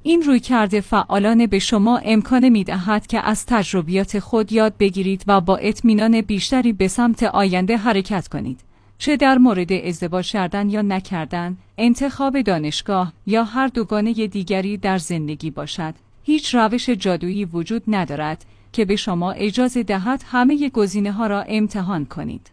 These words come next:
زندگی مجموعه‌ای از انتخاب‌هایی است که می‌کنیم و هر انتخابی فرصت‌ها و چالش‌های خاص خود را به همراه دارد. وقتی که در مسیری قدم می‌گذارید و بعد فکر می‌کنید که شاید باید مسیر دیگری را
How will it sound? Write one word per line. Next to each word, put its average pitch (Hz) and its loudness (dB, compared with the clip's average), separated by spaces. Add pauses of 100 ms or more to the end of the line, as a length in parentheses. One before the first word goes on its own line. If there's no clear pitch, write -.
(100)
زندگی 247 4
مجموعه‌ای 226 2
از 240 -4
انتخاب‌هایی 220 -2
است 196 -6
که 226 0
می‌کنیم 185 -2
و 196 2
هر 247 0
انتخابی 190 -6 (100)
فرصت‌ها 220 -2
و 185 0
چالش‌های 220 -2
خاص 262 -4
خود 202 -6
را 165 -4
به 175 -4
همراه 170 -4
دارد. 135 -14 (540)
وقتی 247 2
که 277 -2
در 220 0
مسیری 220 -2
قدم 214 -2
می‌گذارید 170 -4 (280)
و 196 4
بعد 233 0
فکر - -6
می‌کنید 233 0
که 240 -2
شاید 269 -2
باید 247 0
مسیر 240 0
دیگری 180 -6
را 160 -6